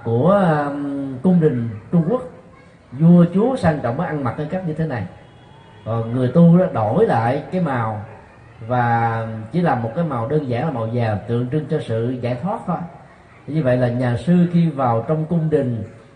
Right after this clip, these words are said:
tư vấn thuyết pháp hay là cố vấn cho triều đình việc này việc nọ đó, thì tất cả những vị quan tướng triều đình nó không có cái cảm giác là cảm thấy là mình là khác lạ,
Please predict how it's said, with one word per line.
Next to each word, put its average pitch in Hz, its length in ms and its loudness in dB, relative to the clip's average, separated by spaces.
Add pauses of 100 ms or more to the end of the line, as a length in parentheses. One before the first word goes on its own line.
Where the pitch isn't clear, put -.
(120)
tư 170 220 4
vấn 196 440 -2 (400)
thuyết 202 280 -2
pháp 240 280 0 (540)
hay - 100 -6
là 127 160 -2
cố 208 260 0
vấn 247 300 -4
cho 160 160 2
triều 139 220 -6
đình 127 220 -4
việc 120 160 -6
này 123 80 -4
việc 113 180 -6
nọ 110 300 -4
đó, 202 60 -4 (500)
thì 131 340 -4
tất 247 260 -4
cả 127 360 -2
những 165 180 -4
vị 135 140 -4 (120)
quan 175 340 0
tướng 285 280 -4
triều 151 140 -2
đình 127 180 -4
nó 139 60 -8
không 180 280 -4
có 226 100 -2
cái 190 180 -10
cảm 143 240 -4
giác 233 240 -4
là 143 200 -6
cảm 175 220 -6
thấy 220 220 -4
là 196 120 -4
mình 127 360 -6
là 117 220 -4
khác - 200 -8
lạ, 117 280 -4